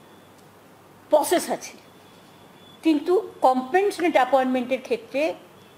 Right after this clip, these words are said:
যদি কেউ মারা যায় কাজ করতে করতে, ডিউটিরত অবস্থায়, এবং পুলিশ কাজ করতে করতে, তাদের জন্য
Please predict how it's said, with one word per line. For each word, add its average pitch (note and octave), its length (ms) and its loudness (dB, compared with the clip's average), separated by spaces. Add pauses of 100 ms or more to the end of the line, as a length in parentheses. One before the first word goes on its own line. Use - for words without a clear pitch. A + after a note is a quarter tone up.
(140)
যদি B3 220 0
কেউ C4 120 4 (160)
মারা G#3+ 260 2
যায় A#3+ 240 0
কাজ G3 100 -2 (120)
করতে A3+ 260 -8
করতে, A3+ 200 -8 (140)
ডিউটিরত G#3+ 440 -6 (140)
অবস্থায়, C4+ 480 0 (840)
এবং B3 140 4 (220)
পুলিশ A#3+ 220 -6 (160)
কাজ A3+ 120 2 (120)
করতে B3 260 -4
করতে, C#4 240 -2 (600)
তাদের A#3 320 2
জন্য C#4+ 140 0